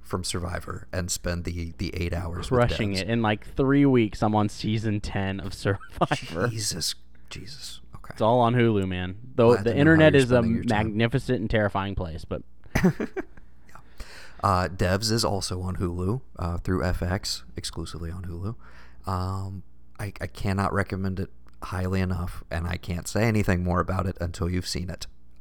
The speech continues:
Speaker 1: So go watch it so we can do an episode on it. I would love to, to chat now that it's all over.
Speaker 2: 'Cause we're certainly not gonna do an episode on Westworld.
Speaker 1: Uh, no, we will not be discussing Westworld. Uh,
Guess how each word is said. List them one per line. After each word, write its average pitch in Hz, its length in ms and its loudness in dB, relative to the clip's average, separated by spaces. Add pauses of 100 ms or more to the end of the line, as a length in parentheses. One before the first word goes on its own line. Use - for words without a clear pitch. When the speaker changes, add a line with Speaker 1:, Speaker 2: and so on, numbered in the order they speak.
(100)
Speaker 1:
So - 280 -10 (220)
go 90 140 -4
watch 98 400 0
it - 200 -2
so 90 220 0
we 90 200 -4
can 92 120 -4
do 104 140 2
an 110 80 0
episode 90 420 -2
on 80 160 -6
it. 76 160 -6
I 87 100 -8
would 85 160 -6
love 90 240 -6
to, 101 120 -6 (140)
to 110 100 -6
chat 185 440 -8
now 87 160 -6
that 98 120 -4
it's - 120 -8
all 131 240 -4
over. - 280 -8 (920)
Speaker 2:
'Cause 110 140 -8
we're 104 80 -6
certainly 143 360 -2
not 123 200 0
gonna 117 160 -2
do 110 100 2
an 104 80 0
episode 101 340 -2
on 95 180 -6
Westworld. 85 540 -8 (760)
Speaker 1:
Uh, 113 260 -2
no, 113 380 2 (100)
we 92 160 -6
will 92 100 -4
not 95 340 0
be 87 280 -2
discussing 85 640 -2
Westworld. 87 640 -4 (140)
Uh, 87 260 -2